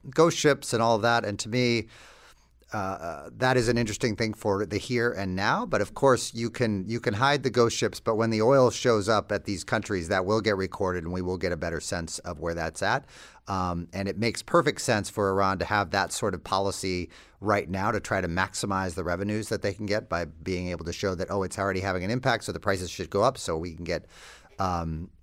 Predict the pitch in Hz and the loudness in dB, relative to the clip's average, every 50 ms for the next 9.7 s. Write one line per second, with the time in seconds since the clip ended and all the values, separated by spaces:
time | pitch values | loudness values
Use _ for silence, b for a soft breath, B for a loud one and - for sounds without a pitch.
0 | - - 92 90 85 - - 98 82 - 117 87 101 98 82 65 - - 123 120 | -12 -8 -6 -6 -6 -6 -6 -4 -2 -2 0 0 0 0 -2 -2 0 2 2 2
1 | 123 - 143 127 120 113 - - - - 117 - - 123 120 117 117 107 101 107 | 2 2 2 4 4 2 0 0 2 2 2 2 2 0 -2 0 -2 -2 -2 -2
2 | 120 - - 165 151 - 117 - - - - - - - 127 151 156 135 110 104 | -2 -2 -2 -2 0 0 0 0 -2 -12 -12 -10 -10 -8 -4 -2 0 2 2 2
3 | 110 120 135 135 147 - 165 143 117 131 113 104 120 117 110 107 - 107 101 90 | 4 4 6 4 4 4 4 2 2 2 0 2 4 4 4 4 2 0 2 2
4 | 131 160 139 98 85 76 - - - - - 78 76 - 87 76 73 71 82 98 | 4 4 2 2 0 -2 -6 -8 -10 -8 -10 -8 -6 -4 -4 -4 -4 -4 -4 -4
5 | 98 95 95 95 110 123 135 135 131 131 113 - B B B B B B - - | -2 -2 -2 0 2 4 4 6 6 4 2 0 B B B B B B 0 2
6 | 143 143 139 135 120 101 82 69 - - - - 135 139 143 135 - - 139 131 | 4 6 6 6 4 2 -2 -4 -4 -8 -4 2 4 4 4 4 4 2 2 4
7 | 131 131 127 110 113 117 120 120 120 110 92 82 98 95 - - 104 95 - 98 | 4 2 2 4 4 4 4 4 4 2 0 -2 -2 -4 -2 -2 -2 -2 -2 -6
8 | - - 107 95 - - 113 101 95 92 90 - 92 90 - 104 98 98 90 82 | -6 -4 -6 -4 -4 -2 -2 -2 0 -2 -2 -4 -4 -4 -2 -2 -2 -2 -2 -2
9 | 87 101 110 107 107 104 95 92 - - 143 147 147 - | 0 0 0 2 2 0 0 -2 -2 0 2 2 2 0